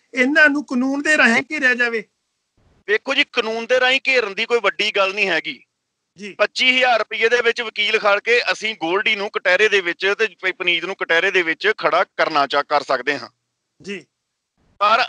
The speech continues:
Speaker 2: ਅਸੀਂ ਇਹਨੂੰ, ਇਹਨਾਂ ਨਾਲ ਕੋਈ ਸਾਡੀ ਨਿੱਜੀ ਰੰਜਿਸ਼ ਨਹੀਂ ਹੈਗੀ। ਮੈਂ ਕੱਲ੍ਹ ਵੀ ਆਪਣੀ ਵੀਡੀਓ ਦੇ ਵਿੱਚ ਆਖਿਆ ਸੀ, ਗੋਲਡੀ ਮਾਫ਼ੀ ਮੰਗ ਲਓ।
Speaker 1: ਜੀ।
Speaker 2: ਸੰਗਤ ਦੇ ਅੱਗੇ ਹੱਥ ਜੋੜ ਦਿਓ। ਬਖਸ਼ਣਹਾਰ ਆ ਸਾਡਾ ਗੁਰੂ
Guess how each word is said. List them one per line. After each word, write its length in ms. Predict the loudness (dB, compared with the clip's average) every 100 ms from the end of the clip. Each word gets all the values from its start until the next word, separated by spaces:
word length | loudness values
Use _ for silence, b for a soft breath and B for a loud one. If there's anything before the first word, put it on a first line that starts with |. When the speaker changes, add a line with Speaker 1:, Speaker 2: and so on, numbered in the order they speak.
| 0
Speaker 2:
ਅਸੀਂ 320 | 0 0 0
ਇਹਨੂੰ, 420 | 2 0 -2 -2
ਇਹਨਾਂ 220 | 0 2 2
ਨਾਲ 160 | 2
ਕੋਈ 160 | 0 -4
ਸਾਡੀ 300 | 0 0 0
ਨਿੱਜੀ 280 | -6 -4 -2
ਰੰਜਿਸ਼ 320 | -2 -2 -4
ਨਹੀਂ 120 | 0
ਹੈਗੀ। 160 | 0 0
ਮੈਂ 100 | 0
ਕੱਲ੍ਹ 260 | 2 0
ਵੀ 160 | 0 2
ਆਪਣੀ 240 | 2 0
ਵੀਡੀਓ 260 | -4 -4 -2
ਦੇ 80 | -2
ਵਿੱਚ 200 | -2 -2
ਆਖਿਆ 260 | -4 -4
ਸੀ, 100 | -8
ਗੋਲਡੀ 380 | -2 -2 0 -2 -4 _ _ -2
ਮਾਫ਼ੀ 300 | -2 -2 -4
ਮੰਗ 200 | -4 -6
ਲਓ। 160 | -10 _ _ _ _ _ _ _
Speaker 1:
ਜੀ। 200 | -18 -18
Speaker 2:
ਸੰਗਤ 380 | -6 -4 0 0
ਦੇ 120 | 0
ਅੱਗੇ 180 | 0 0
ਹੱਥ 220 | -2 -2
ਜੋੜ 280 | -4 -2 -2
ਦਿਓ। 240 | 0 -2 -4 b b b _
ਬਖਸ਼ਣਹਾਰ 600 | -2 0 0 2 2 2
ਆ 80 | 0
ਸਾਡਾ 280 | 0 -2
ਗੁਰੂ 360 | -2 -4 -8 -10